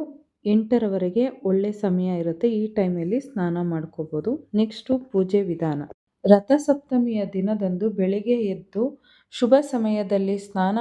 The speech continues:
ಮಾಡಿ ಸ್ವಚ್ಛವಾಗಿರುವ ಮಡಿ ಬಟ್ಟೆಯನ್ನು ಧರಿಸಿ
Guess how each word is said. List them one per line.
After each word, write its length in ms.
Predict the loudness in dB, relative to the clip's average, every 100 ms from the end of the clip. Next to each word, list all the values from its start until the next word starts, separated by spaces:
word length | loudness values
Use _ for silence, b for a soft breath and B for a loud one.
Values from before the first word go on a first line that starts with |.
| -2
ಮಾಡಿ 640 | -2 -2 -4 -4 -4 -8 _ _ _ _ _ _ 2
ಸ್ವಚ್ಛವಾಗಿರುವ 840 | 2 2 0 2 0 -2 -2 0 -2 -4 -10 -2
ಮಡಿ 240 | 0 0
ಬಟ್ಟೆಯನ್ನು 560 | -2 -2 0 0 0 2
ಧರಿಸಿ 400 | 0 0 -2